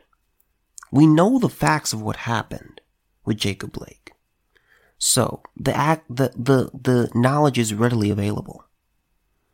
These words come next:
Okay. Or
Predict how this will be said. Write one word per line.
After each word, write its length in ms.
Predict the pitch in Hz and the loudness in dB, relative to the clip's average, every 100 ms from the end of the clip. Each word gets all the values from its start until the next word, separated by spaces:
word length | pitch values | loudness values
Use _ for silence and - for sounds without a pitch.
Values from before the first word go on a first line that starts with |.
| _ _ _ _ _ _ _ _ | _ _ _ _ _ _ _ _
Okay. 240 | - - - - _ _ _ _ _ _ _ _ _ _ - | -16 -16 -16 -20 _ _ _ _ _ _ _ _ _ _ 0
Or 680 | - 214 202 107 - 110 | 4 6 6 2 -4 -8